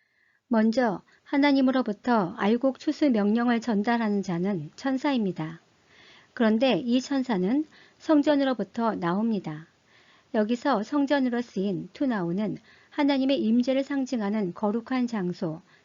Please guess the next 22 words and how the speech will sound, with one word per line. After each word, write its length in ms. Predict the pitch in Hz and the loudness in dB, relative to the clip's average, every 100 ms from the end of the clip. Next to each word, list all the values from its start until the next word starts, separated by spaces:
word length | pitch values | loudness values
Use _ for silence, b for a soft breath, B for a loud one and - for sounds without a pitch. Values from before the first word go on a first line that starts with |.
| _ | _
즉 240 | - 185 b b b b b - | -4 -4 b b b b b -2
천상의 560 | 320 302 311 269 269 | 2 2 2 0 -2
장소를 480 | 262 190 196 240 254 | -2 -4 -2 -2 -4
뜻합니다. 640 | 269 277 247 190 156 170 - b b - | -4 -6 -4 -6 -10 -14 -20 b b -8
따라서 320 | 254 262 285 | -4 -2 0
이 140 | 247 | -2
천사는 580 | 240 269 247 202 190 160 B B B B | -2 -4 -4 -2 -2 -2 B B B B
하나님의 460 | - 294 277 262 240 | -2 0 0 0 0
명령을 480 | 190 202 262 262 262 | 0 0 0 -2 -4
받고 380 | 190 - 233 | -6 -6 -4
나왔음을 640 | 208 165 190 196 - 196 240 | -4 -4 -4 -6 -6 -6 -4
알 160 | 202 196 | -6 -6
수 160 | - | -6
있습니다. 580 | 240 - 220 175 156 165 _ _ b b b b - | -8 -6 -8 -8 -10 -14 _ _ b b b b -6
그렇다면 640 | 233 233 254 269 185 156 | -4 -2 0 0 0 -4
이 160 | 233 247 | -4 -4
천사는 800 | - 254 240 214 214 156 156 220 185 | -4 -4 -4 -2 -2 -4 -6 -12 -4
누구에게 680 | 220 233 269 254 262 202 | -2 0 0 0 -2 -4
추수 340 | - 330 339 233 | -4 -6 -2 -2
명령을 480 | 196 202 226 240 | -2 -2 -2 -2
전달하는 560 | 233 214 190 233 233 233 | -4 -4 -4 -4 -4 -4
것일까요? 720 | 196 - 196 175 156 175 160 | -6 -6 -8 -8 -6 -6 -8